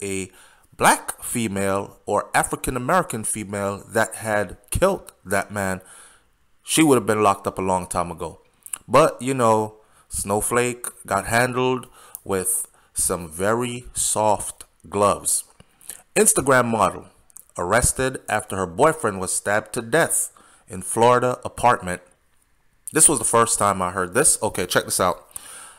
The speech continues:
Some people are calling her Instagram model. Some people are saying that she was a OnlyFans model. I don't know. Maybe she's, uh,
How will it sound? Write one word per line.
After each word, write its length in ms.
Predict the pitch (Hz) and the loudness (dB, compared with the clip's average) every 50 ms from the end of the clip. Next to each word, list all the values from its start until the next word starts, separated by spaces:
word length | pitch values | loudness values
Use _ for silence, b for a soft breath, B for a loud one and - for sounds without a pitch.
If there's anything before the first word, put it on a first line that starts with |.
| B B | B B
Some 200 | - 127 135 135 | 2 2 2 4
people 260 | 160 147 147 - 131 | 2 -2 0 2 0
are 40 | 123 | 0
calling 360 | - - 117 110 110 110 107 | 2 4 4 4 6 4 2
her 180 | 110 110 107 101 | 2 2 2 2
Instagram 600 | - 107 98 98 - - - 92 87 101 98 95 | 2 -2 0 0 0 0 0 0 2 2 2 2
model. 420 | 95 92 92 92 92 92 95 95 92 | 2 0 2 2 2 2 0 -4 -6
Some 260 | - - 98 95 92 | -4 -2 -2 -4 -4
people 360 | - - 104 95 - - 92 | -6 -8 -10 -8 -6 -4 -2
are 100 | 92 92 | -2 -2
saying 460 | - - - 131 131 127 123 120 110 | -2 0 0 0 0 0 -4 -6 -6
that 180 | 101 98 95 92 | -4 -4 -4 -4
she 240 | - - - 104 101 | -6 -8 -8 -6 -4
was 220 | 98 98 92 90 | -2 -4 -2 -2
a 100 | 92 95 | -6 -6
OnlyFans 840 | - 113 110 107 107 107 104 101 - - 139 135 135 127 107 92 90 92 | -4 -2 -2 -2 -2 -4 -4 -6 -2 0 0 2 2 0 -2 -2 -6 -2
model. 400 | 95 95 90 82 78 80 76 - | -2 0 0 0 -2 -4 -8 0
I 200 | - 107 107 107 | 4 4 4 6
don't 240 | 107 110 104 98 82 | 4 2 0 0 0
know. 340 | 123 147 135 87 - - - - | 0 0 0 0 -2 -6 -16 -12
Maybe 320 | 87 85 87 90 90 92 | -10 -8 -8 -8 -8 -8
she's, 520 | - - - 107 104 101 98 95 87 87 82 B B B B B B B - | -8 -8 -8 -6 -6 -6 -6 -6 -6 -8 -12 B B B B B B B -4
uh, 280 | 95 95 92 90 87 | -2 0 0 0 -2